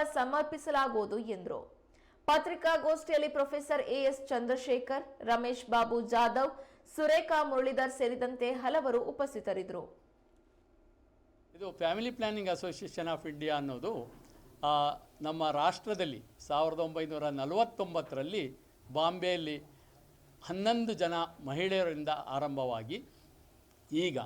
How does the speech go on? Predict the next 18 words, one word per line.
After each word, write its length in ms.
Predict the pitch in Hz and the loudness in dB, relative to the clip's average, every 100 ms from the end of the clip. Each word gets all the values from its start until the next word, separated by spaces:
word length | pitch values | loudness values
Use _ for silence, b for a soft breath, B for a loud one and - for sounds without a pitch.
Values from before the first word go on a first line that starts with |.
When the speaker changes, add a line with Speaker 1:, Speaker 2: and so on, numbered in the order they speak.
| - 120 | -8 0
Speaker 2:
ಭಾರತಾದ್ಯಂತ 1000 | 143 180 196 180 175 143 139 156 143 147 139 - - b b - | 4 4 4 4 2 2 -6 -4 -4 -4 -4 -6 -20 b b -8
ಹದಿನೆಂಟು 580 | 143 175 208 214 208 180 | -6 -4 -2 -4 -2 0
ರಾಜ್ಯಗಳ 540 | 151 151 139 151 139 139 - - - _ - | 2 2 0 -2 0 0 -2 -10 -20 _ -8
ನಲವತ್ತು 540 | 139 156 214 220 - | -2 2 2 0 -6
ಶಾಖೆಗಳ 520 | - 147 143 151 135 135 | -4 -2 -2 -4 -2 -2
ಮೂಲಕ 400 | 135 131 120 185 127 110 b - - - | -4 -10 -4 -4 -4 -6 b -20 -8 0
ಕಾರ್ಯನಿರ್ವಹಿಸ್ತಾ 840 | 151 156 147 143 135 135 - 135 | 0 2 -2 -2 -4 -4 -2 -2
ಬಂದಿದ್ದೇವೆ. 640 | 127 123 107 107 90 - - - - - _ - - - - | -2 -6 -10 -12 -16 -20 -20 -20 -20 -20 _ -20 -20 -20 -12
ಈ 140 | 180 175 - | -8 -8 -6
ನಮ್ಮ 280 | 170 180 175 | -4 0 0
ಕಾರ್ಯ 340 | 170 170 202 202 - - 170 175 | 4 4 4 -4 -14 -6 -4 -2
ವ್ಯಾಪ್ತಿಯಲ್ಲಿ 760 | 170 165 165 180 165 165 190 - 139 | 4 4 2 -2 -2 0 -6 -6 -4
ಮಹಿಳೆ 560 | 143 170 202 233 - - | -2 0 0 0 -4 -10
ಮತ್ತು 300 | 156 156 - | -8 -8 -6
ಮಕ್ಕಳಿಗೆ 600 | 156 151 151 170 160 165 - | -6 -6 -4 -4 -2 -6 -8
ಹೆಚ್ಚಿನ 440 | 151 160 - 208 196 | -8 -8 -6 -4 -2
ಆದ್ಯತೆ 520 | 160 139 131 143 135 | -2 -4 -6 -6 -6
ಕೊಡಲಾಗುತ್ತೆ. 800 | 127 123 127 123 120 120 208 - | -8 -8 -6 -6 -8 -8 -10 -10